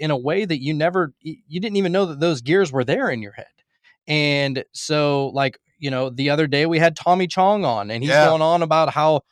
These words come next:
Speaker 1: how life was back in the forties whenever he was a little kid. And, um, you know, all the
Speaker 2: Wild.
Speaker 1: racism that he experienced and, and just shit like that. Um, and then, you know, you,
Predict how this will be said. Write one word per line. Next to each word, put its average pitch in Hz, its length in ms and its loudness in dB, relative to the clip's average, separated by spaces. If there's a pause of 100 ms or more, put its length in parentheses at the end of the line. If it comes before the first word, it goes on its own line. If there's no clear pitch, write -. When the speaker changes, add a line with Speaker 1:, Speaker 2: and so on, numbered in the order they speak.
Speaker 1:
how 160 200 2
life 151 400 0
was 170 260 4
back 160 240 0
in 180 60 0
the 165 80 0
forties 185 420 -6
whenever 143 240 -2
he 131 140 -2
was 123 120 -4
a 120 60 -6
little 117 240 -4
kid. - 240 -8 (680)
And, 143 720 -2
um, 135 440 0
you 139 120 -4
know, 131 100 0
all 143 120 2
the 143 80 0
Speaker 2:
Wild. 156 220 4
Speaker 1:
racism 151 380 0
that 139 140 2
he 165 180 0
experienced 151 920 -2
and, 127 280 -2
and 131 200 -6
just 123 180 -4
shit - 200 -6
like 131 220 -2
that. 147 320 2 (500)
Um, 139 640 0
and 131 200 -6
then, 139 340 -2
you 131 100 -4
know, 131 120 -2
you, 127 180 -4